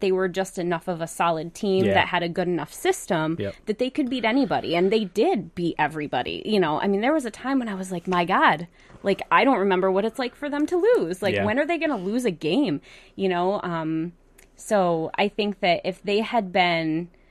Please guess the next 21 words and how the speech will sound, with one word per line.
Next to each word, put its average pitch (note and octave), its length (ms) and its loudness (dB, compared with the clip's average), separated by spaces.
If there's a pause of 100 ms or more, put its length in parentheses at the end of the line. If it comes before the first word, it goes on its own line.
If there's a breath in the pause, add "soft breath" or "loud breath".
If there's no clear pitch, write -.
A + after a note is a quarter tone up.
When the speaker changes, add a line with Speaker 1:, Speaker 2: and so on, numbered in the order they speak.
(160 soft breath)
Speaker 1:
running G3 360 2
on F3 160 4
all E3+ 260 2
cylinders E3+ 960 -4
like F3 220 -4
they F3 100 -2
were E3 140 -2
in E3+ 100 0
the D#3+ 80 -4
regular F#3 420 -4
season, G#3 320 -4
I G#3+ 60 0
know F3+ 160 2
the D3 100 -2
playoffs D#3+ 480 -6
are D#3+ 60 -4
a D#3+ 60 -4
different D#3 340 -10
atmosphere, C3+ 540 -6
but D3 200 -4
Speaker 2:
Yeah. G2 200 -6